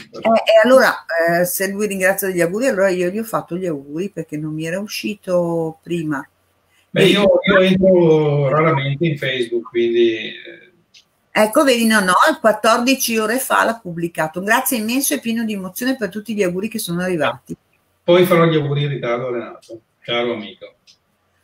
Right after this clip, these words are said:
Speaker 1: Eh,
Speaker 2: Insegna
Speaker 1: sì.
Speaker 2: il canto armonico e polistrumentista, ma soprattutto quello che porta avanti il, il, la tecnica della musica delle piante di Damano.
Speaker 1: Infatti.
Speaker 2: Indiano.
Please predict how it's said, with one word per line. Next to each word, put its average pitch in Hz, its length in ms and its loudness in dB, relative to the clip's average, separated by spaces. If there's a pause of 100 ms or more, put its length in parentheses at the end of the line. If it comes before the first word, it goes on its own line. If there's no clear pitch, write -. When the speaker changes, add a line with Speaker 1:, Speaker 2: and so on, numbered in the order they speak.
(360)
Speaker 1:
Eh, - 60 -4
Speaker 2:
Insegna - 200 0
Speaker 1:
sì. - 160 -4 (160)
Speaker 2:
il - 60 -14
canto 143 300 0
armonico 135 600 -2
e 139 100 -2
polistrumentista, 123 840 -4
ma 139 80 -2
soprattutto 135 880 -4
quello 135 200 0
che 135 80 -4
porta 127 240 -2
avanti 127 580 0 (380)
il, 123 640 0
il, 120 500 2 (360)
la 120 140 -4
tecnica 147 520 0
della 127 240 0
musica 123 380 -2
delle 120 220 0
piante 113 480 -2
di 113 100 -4
Damano. 120 580 -4 (460)
Speaker 1:
Infatti. 147 600 -2 (580)
Speaker 2:
Indiano. 113 580 4